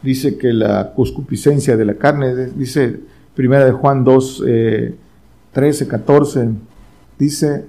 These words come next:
"No améis el mundo ni las cosas que están en el mundo. Si alguno ama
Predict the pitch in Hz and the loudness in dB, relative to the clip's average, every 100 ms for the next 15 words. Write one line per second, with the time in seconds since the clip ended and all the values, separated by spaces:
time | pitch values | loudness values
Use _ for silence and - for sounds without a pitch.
0 | - 143 143 156 151 143 131 165 165 147 | -6 0 2 4 2 0 4 6 6 4
1 | 127 120 160 160 156 135 151 151 131 120 | 0 0 -2 -2 -2 -2 -2 -2 -2 0
2 | 147 151 113 - 117 131 151 147 143 131 | 0 0 -2 -4 -2 -2 -2 -4 -4 -6
3 | - | -10